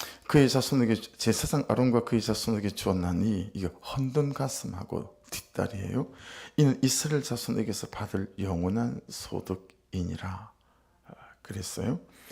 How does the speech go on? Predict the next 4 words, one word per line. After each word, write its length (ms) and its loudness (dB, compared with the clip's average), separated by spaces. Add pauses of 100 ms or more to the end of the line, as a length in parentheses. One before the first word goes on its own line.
(140)
삼십육 500 2
절을 220 0
보세요. 500 -6 (720)
아, 400 -10